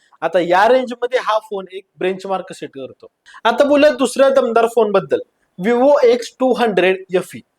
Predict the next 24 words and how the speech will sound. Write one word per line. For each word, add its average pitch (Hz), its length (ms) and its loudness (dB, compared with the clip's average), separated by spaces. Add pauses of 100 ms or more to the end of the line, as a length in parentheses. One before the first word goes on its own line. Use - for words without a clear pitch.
(140)
हा 214 200 2
फोन 262 180 2
दिसायला 240 340 2
देखील 247 260 -6
सुंदर 214 440 0 (160)
आणि 185 120 -6
वापरायला 196 500 2
देखील 220 280 -6
अफलातून 180 480 0
आहे. 147 120 -4 (520)
MediaTek 269 560 2 (120)
Dimensity 240 680 -2 (220)
त्र्याण्णवशे 226 720 2 (320)
प्लस 247 340 0 (340)
चिपसेट्स - 560 -4 (320)
आणि 190 140 -2
हा 185 220 0 (100)
फोन 262 200 0
तुम्हाला 233 320 2
स्पीडचा 233 480 -2
एक 247 140 0
वेगळाच 202 360 2
अनुभव 170 240 -2
देतो. 156 260 -2